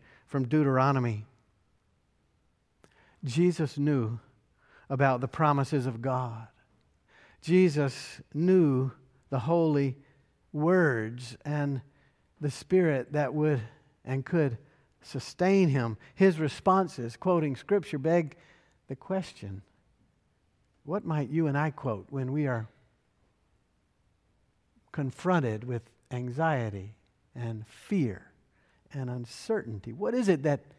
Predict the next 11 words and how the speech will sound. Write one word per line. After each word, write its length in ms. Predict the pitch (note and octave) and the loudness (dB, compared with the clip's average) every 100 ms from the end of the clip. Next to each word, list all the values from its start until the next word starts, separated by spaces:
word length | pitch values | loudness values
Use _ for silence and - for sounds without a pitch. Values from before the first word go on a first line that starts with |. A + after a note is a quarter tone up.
| _ _ _ _ | _ _ _ _
comes 460 | - F3 E3 D3 - _ _ _ _ _ _ _ _ _ _ | -6 -4 -2 -6 -12 _ _ _ _ _ _ _ _ _ _
to 160 | - D3+ | -8 -4
our 120 | C3+ | -4
mouth 520 | B2+ D3+ D3+ G#2 G#2+ - | -2 0 0 -2 -10 -16
and 160 | - A#2+ | -16 -16
our 160 | B2+ - | -18 -12
heart 360 | - D#3 G2+ - | -4 -2 -4 -10
and 160 | B2+ A#2 | -10 -8
our 140 | A#2 | -8
mind 640 | A#2+ D3+ G#3 E3 A#2 A2 A2 - - _ | -8 -4 -2 0 0 -2 -6 -14 -20 _
in 300 | C3+ C#3+ C3+ | -6 -4 -4